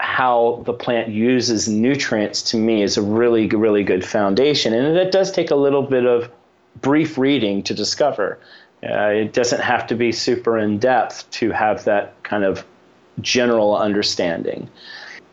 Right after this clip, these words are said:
You know, and after that, you know, and it really, you know, so much of this is, and I tell people this all the time, is, is it's just experience based. You know, it's, it's facing these,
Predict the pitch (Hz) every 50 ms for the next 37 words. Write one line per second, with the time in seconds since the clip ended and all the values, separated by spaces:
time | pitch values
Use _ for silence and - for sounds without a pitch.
0 | - - - - 117 117 113 110 113 120 123 123 123 - - _ - - 131 135
1 | 135 131 131 - - 139 117 95 120 127 147 151 156 151 135 127 - - 143 143
2 | 143 151 151 165 170 160 151 180 220 226 226 220 185 - 139 - 170 160 151 135
3 | - - - - 190 220 226 202 180 180 180 180 185 151 127 127 120 117 113 120
4 | - 127 123 117 - - - - - 139 139 135 131 127 123 - 185 196 196 196
5 | - 135 127 127 113 - - - 123 139 139 131 127 120 - - 110 107 110 107
6 | 104 104 101 104 104 - 127 120 - - 135 - - 180 170 175 - 120 101 -
7 | - - - - 113 131 160 175 170 143 113 - - - - - 95 90 78 69
8 | - - 120 120 117 120 123 120 113 113 - 147 123 120 123 - - - - -
9 | - 151 165 170 170 170 - 175 170 160 143 139 131 123 - - -